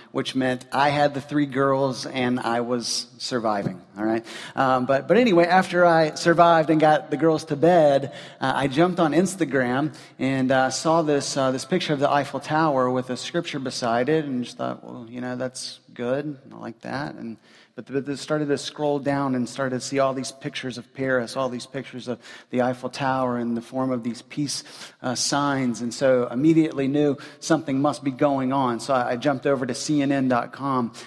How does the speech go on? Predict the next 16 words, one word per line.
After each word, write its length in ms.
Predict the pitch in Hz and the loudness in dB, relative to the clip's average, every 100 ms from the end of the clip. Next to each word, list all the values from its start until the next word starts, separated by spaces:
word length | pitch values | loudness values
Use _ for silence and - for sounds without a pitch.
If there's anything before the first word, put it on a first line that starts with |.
| - - | -16 -6
and 260 | 120 117 | -4 -4
caught 360 | - 139 131 - | -4 0 0 0
the 140 | 127 | -4
horrific 760 | - - 127 127 127 - 131 131 | -4 -6 -2 0 -2 -4 -8 -4
news 560 | 127 131 127 117 - - - - | -2 0 -2 -2 -8 -18 -20 -8
of 240 | 123 120 | -4 -2
what 240 | 117 127 127 | -2 -2 -2
had 220 | 127 123 | -2 -6
happened 640 | - - 127 123 131 123 | -4 -6 -4 -4 -2 -2
there, 380 | 120 117 117 110 - - - - | -2 -4 -4 -6 -10 -20 -20 -8
uh, 180 | 117 113 | -6 -4
at 200 | 135 135 | -4 -6
the 80 | 131 | -8
hands 560 | 110 123 120 120 - - - - | -10 -6 -4 -4 -6 -12 -20 -12
of 160 | 107 - | -12 -10
isis. 600 | 107 107 - 110 - - | -10 -8 -10 -12 -14 -16